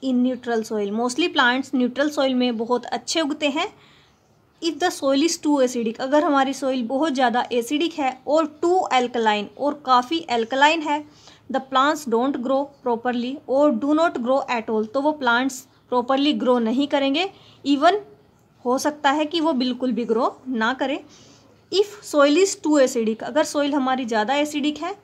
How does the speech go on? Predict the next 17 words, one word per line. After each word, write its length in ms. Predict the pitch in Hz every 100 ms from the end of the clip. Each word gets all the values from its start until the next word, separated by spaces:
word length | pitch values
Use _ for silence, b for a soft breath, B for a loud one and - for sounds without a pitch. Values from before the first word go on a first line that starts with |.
| B B B 254
a 80 | 240
base 400 | 202 294 294 294 -
such 200 | 269 269
as 200 | 262 277
quicklime, 680 | - 311 320 262 220 202 233 254
calcium 380 | 240 247 311 302
oxide, 580 | 240 226 - 240 240 262 - b b b _ _ _ _ _ _ -
slaked 380 | - 294 320
lime, 340 | 302 247 233 302 - - -
calcium 340 | 220 220 311
hydroxide 600 | 302 262 262 262 277 262 262 254
और 380 | 269 294 294 - _ _ -
chalk, 400 | 269 233 - - b b -
calcium 400 | 214 226 311 302
carbonate 560 | 277 254 254 269 269 269
is 160 | 262
added, 300 | 233 208 202